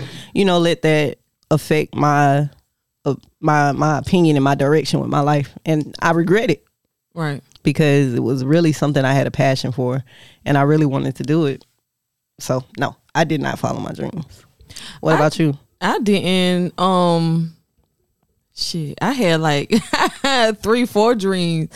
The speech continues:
Speaker 2: I wanted to be in the Air Force. I wanted to be a veterinarian.
Speaker 1: Mm-hmm.
Speaker 2: I wanted to be a police officer.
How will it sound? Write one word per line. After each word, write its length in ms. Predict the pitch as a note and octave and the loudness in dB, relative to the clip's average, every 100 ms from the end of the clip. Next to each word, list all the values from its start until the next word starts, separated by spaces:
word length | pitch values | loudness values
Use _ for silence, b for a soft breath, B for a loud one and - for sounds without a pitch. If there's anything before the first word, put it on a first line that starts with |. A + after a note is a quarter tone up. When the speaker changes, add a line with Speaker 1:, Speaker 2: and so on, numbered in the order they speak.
| B B B | B B B
Speaker 2:
I 120 | - | 0
wanted 300 | A#3+ A3+ F#3 F3+ | 2 2 2 0
to 100 | F3 | 2
be 200 | F3+ E3 | 2 2
in 100 | D3 | 0
the 120 | - | 2
Air 160 | G#3+ | 2
Force. 720 | A3+ A3 G3+ F#3+ G3+ A3+ - - _ _ _ _ B B B B B | 2 2 2 4 2 -2 -10 -18 _ _ _ _ B B B B B
I 120 | - | 0
wanted 320 | F#3 F#3 F3 E3 | 2 2 0 0
to 140 | F3+ | 0
be 460 | F3 F3 E3 D#3+ D3+ | 2 0 2 0 -2
a 80 | D#3 | -2
veterinarian. 1160 | D3 D#3+ E3 G3+ G3 E3+ D#3+ D#3+ D#3 E3 G3 F3+ | 0 0 0 0 0 2 2 2 0 0 -2 -4
Speaker 1:
Mm-hmm. 260 | F3 C#3+ F3 - _ _ _ b b b b b - | -4 -2 -2 -6 _ _ _ b b b b b -2
Speaker 2:
I 100 | E3+ | 2
wanted 360 | F3+ F3 E3+ | 2 0 -2
to 180 | - F3 | -2 -2
be 200 | D#3 D3 | 0 0
a 60 | C#3+ | 0
police 520 | F#3 G3+ A3+ C4+ E4 | 2 2 4 2 0
officer. 920 | B3 A3 F#3 G3 - F3 D3+ D#3 F#3+ | 2 2 2 -2 0 0 2 2 2